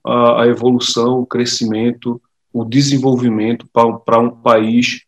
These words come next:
ou pra um lugar, ou pra um sítio, como chama assim, pra um sítio em que, ah, onde só existiam selvagens.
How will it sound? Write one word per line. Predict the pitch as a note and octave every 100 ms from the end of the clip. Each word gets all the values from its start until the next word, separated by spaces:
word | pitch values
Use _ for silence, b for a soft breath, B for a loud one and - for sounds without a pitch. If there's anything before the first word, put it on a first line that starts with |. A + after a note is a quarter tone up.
| _
ou | - A#2+
pra | B2+ B2
um | B2
lugar, | A#2+ A#2 G#2+ A2
ou | G#2+
pra | - -
um |
sítio, | - - A2+ A#2 A#2+
como | A2 G2+
chama | - G2+ G#2
assim, | - G#2 G#2
pra | - A2
um | A2+
sítio | - A#2 B2 A#2+ B2+
em | B2
que, | C3 B2 B2 - _ _ _ _ _ _ -
ah, | A#2 A#2
onde | A2 A2+ B2 -
só | C3
existiam | B2+ C3+ - C3+
selvagens. | C3 - C#3+ B2 A#2 A#2 G#2+ F#2+